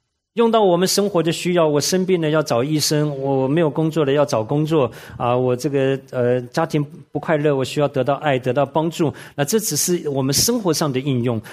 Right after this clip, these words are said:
但是整个的原则，人生的原则是一样的哈。你必须去追求，去在乎，啊，能够，能够不仅仅看见、在乎、追求，而且你要得着那个看不见的，这个叫做信心。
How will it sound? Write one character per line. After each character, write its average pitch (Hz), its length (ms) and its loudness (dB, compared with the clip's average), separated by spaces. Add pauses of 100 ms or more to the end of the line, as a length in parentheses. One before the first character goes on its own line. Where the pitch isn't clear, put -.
但 202 100 0
是 202 140 0
整 131 300 -2
个 170 100 2
的 202 100 0
原 151 300 0
则， 135 180 0
人 135 240 0
生 226 200 0
的 190 80 2
原 139 180 0
则 135 160 0
是 - 240 -6
一 120 160 -6
样 143 240 -2
的 98 100 -4
哈。 101 240 -4 (220)
你 107 100 -2
必 190 240 -2
须 185 300 -2
去 185 220 -4
追 190 340 -4
求， 127 400 -2 (180)
去 - 200 -4
在 180 360 0
乎， 165 460 0 (220)
啊， 104 160 -4
能 123 120 0
够， 147 280 -2
能 156 100 -2
够 175 80 -2
不 165 100 -6
仅 196 220 0
仅 165 140 0
看 196 260 0
见、 160 260 0 (200)
在 175 200 2
乎、 185 300 2
追 214 240 0
求， 151 340 0 (140)
而 127 80 -2
且 123 140 -2
你 120 80 0
要 139 100 2
得 143 220 0
着 123 280 2 (140)
那 143 100 -2
个 139 80 0
看 151 220 0
不 135 80 -2
见 123 240 0
的， - 100 -14 (240)
这 - 140 -2
个 190 100 2
叫 151 140 0
做 139 80 0
信 127 220 -2
心。 92 180 -4